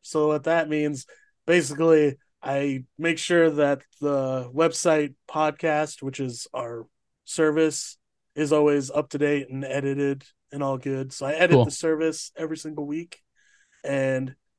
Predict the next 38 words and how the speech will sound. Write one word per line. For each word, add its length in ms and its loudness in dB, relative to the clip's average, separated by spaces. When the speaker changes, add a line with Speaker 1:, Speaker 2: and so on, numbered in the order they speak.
Speaker 1:
I 80 -2
make 240 -2
sure 400 2
we 380 0
broadcast 680 4
our 80 2
service 760 0
on, 520 -6
um, 360 -8
S 220 2
M 140 2
U, 260 4
which 260 -2
is 280 -6
the, 340 -6
uh, 240 -14
they're 200 4
the 80 0
provider 600 2
of, 120 -2
like, 220 -2
electricity 720 -4
and 260 -8
T 180 -10
V 360 -6
and 220 -12
a 380 -20
bunch 180 -10
of 80 -12
things 260 -6
in 140 -8
town. 440 -6
Speaker 2:
Mm-hmm. 320 4
Speaker 1:
So 300 0
we 160 -4
broadcast 640 2
on 160 -2
there. 400 -2